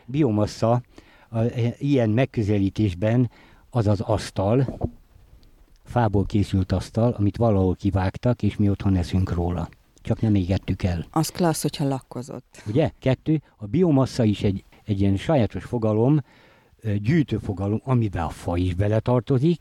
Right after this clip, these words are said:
Speaker 1: meg az, ami ugye a fán kívül oda kerül, de mondom, azzal sokkal több baj van, mint a fával, és hogy miért, ö, tehát nem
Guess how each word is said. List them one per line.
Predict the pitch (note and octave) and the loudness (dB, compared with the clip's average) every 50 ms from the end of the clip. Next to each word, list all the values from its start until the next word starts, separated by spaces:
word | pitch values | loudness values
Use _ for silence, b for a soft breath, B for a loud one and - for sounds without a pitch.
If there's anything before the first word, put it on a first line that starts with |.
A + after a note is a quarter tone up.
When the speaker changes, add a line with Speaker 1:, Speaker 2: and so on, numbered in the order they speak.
| _ _ - | _ _ -8
Speaker 1:
meg | - F#2 F2 D2+ - | -6 -6 -6 -8 -8
az, | - G2+ A2+ C#3 D#3+ C#3 C3 B2 | -4 -2 0 0 0 -2 -4 -4
ami | - B2 A2+ A2 G#2+ G#2 G2+ F#2+ B B B B B B B _ - | -2 2 2 4 4 4 2 0 B B B B B B B _ -2
ugye | G#2+ G2+ G2 F#2+ G2 G2 - - | 0 0 2 2 0 -2 -4 -6
a | - - G2 F#2+ F#2+ - | -2 0 0 0 0 -2
fán | - - A#2+ A2 G2 | -2 0 0 2 0
kívül | - - G#2+ F#2 D#2+ F2 E2+ - - | 2 2 0 0 0 0 -4 -4 -4
oda | G#2 G#2+ A2 G#2+ | -2 0 0 0
kerül, | - - A2 A2 B2 A#2+ | 0 0 -2 0 2 2
de | G#2+ A#2 A2+ | 2 2 2
mondom, | A#2 B2 A#2+ A2 G2+ G2+ G2 F#2+ B B B B B B B B B _ _ | 4 4 4 4 4 4 2 0 B B B B B B B B B _ _
azzal | - B2 A2 F2+ G#2 A#2+ | -4 -2 -2 0 0 -2
sokkal | F2+ - B2+ A2 - - - - G2 F2+ | -2 -2 -4 -6 -6 -8 -8 -6 -6 -4
több | - - G#2+ F2+ | -4 -4 -4 -2
baj | E2+ F#2+ F#2+ F2+ | 0 0 2 2
van, | E2 F2+ F2 F2+ | 2 0 0 2
mint | F2+ F2+ - E2+ | 0 0 -2 -4
a | E2+ | -6
fával, | - G2+ G2 G2+ G2 A#2+ D3 D#3+ D3 B B B B B B B B B B B B | -8 -6 -4 -2 0 2 2 0 0 B B B B B B B B B B B B
és | A2 A2 - - | -12 -12 -10 -10
hogy | - G#2 F#2+ F2+ F2 | -10 -10 -8 -6 -4
miért, | F#2 G2+ A#2 B2+ C3 B2 C3 C#3 C3 - b b b b b b b _ _ | 0 2 2 4 4 4 2 0 0 -2 b b b b b b b _ _
ö, | - G#2 F#2 - _ _ | -8 -8 -8 -8 _ _
tehát | - A2+ G2 - | -6 -6 -4 0
nem | A#2+ D#3 E3 C3+ F2+ | 0 2 2 2 0